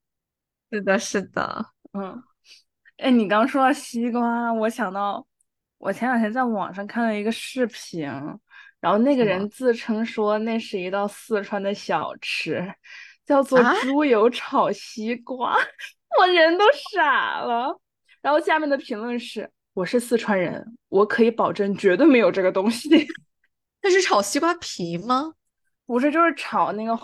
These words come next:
Speaker 2: 里面那个红瓤的西瓜，就他把那个
Speaker 1: 什么鬼啊？
Speaker 2: 猪油 <laughs> 跟西瓜混在一起，然后他还说：“他说：我再给你做一道什么我们这边四川。”特制的饮品，叫做老干瓜，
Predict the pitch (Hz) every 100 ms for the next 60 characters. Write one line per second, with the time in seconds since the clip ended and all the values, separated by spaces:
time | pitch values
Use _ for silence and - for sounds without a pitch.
0 | - 233 196 202 226 220 - 175 202 233
1 | 220 190 - 180 175 175 226 - - -
2 | _ 339 339 381 330 302 320 277 254 262
3 | 269 - 349 370 392 427 - - _ -
4 | 415 494 605 - - 427 427 440 480 466
5 | 415 392 - - 233 - - - _ _
6 | _ 233 247 294 339 294 339 - 254 254
7 | 247 - - _ 277 302 311 254 226 294
8 | 320 247 240 220 - _ _ _ 302 277
9 | 247 240 240 226 - _ _ _ 208 208
10 | 185 214 240 233 233 254 240 247 226 226
11 | 233 _ _ _ _ _ 320 269 233 247
12 | 214 208 175 170 208 - 170 143 190 269
13 | 233 233 220 202 208 95 95 - 208 220
14 | 233 214 202 208